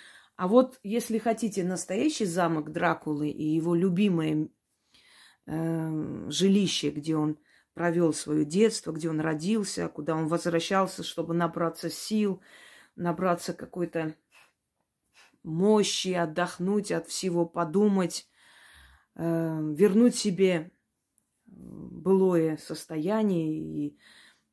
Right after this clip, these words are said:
прочее, как возвращаясь в детство своё, да, в любимую семью, <clears throat> там, где находилась могила её мати-,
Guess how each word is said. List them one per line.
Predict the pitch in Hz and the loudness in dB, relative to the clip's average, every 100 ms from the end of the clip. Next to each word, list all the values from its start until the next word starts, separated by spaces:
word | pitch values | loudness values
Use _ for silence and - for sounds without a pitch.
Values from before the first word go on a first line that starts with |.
| _ | _
прочее, | 190 233 269 214 190 | 4 4 6 0 -2
как | 165 - | -4 -4
возвращаясь | 180 196 220 208 160 156 165 | -4 -2 -2 0 -2 -2 -4
в | 156 | -6
детство | 160 190 185 - 160 151 | 0 2 2 -2 -10 -10
своё, | - 165 160 233 262 | -6 -4 2 2 2
да, | 175 196 | -2 -4
в | 170 | -2
любимую | 180 170 170 165 | -2 -2 -2 -4
семью, | 156 - 180 175 233 247 247 - - | -6 -6 -4 0 2 2 0 -14 -12
<clears throat> | 175 226 - - 254 165 - _ _ - _ _ | -4 -4 -4 -2 0 0 -8 _ _ -20 _ _
там, | 185 180 | -4 -2
где | 160 165 | 0 2
находилась | 165 180 175 170 156 156 | 2 0 -2 0 -2 -2
могила | 165 165 170 156 151 - _ _ _ _ _ | -2 0 0 0 -2 -8 _ _ _ _ _
её | 156 160 156 | -6 -2 0
мати-, | 151 190 220 - | 2 2 0 -2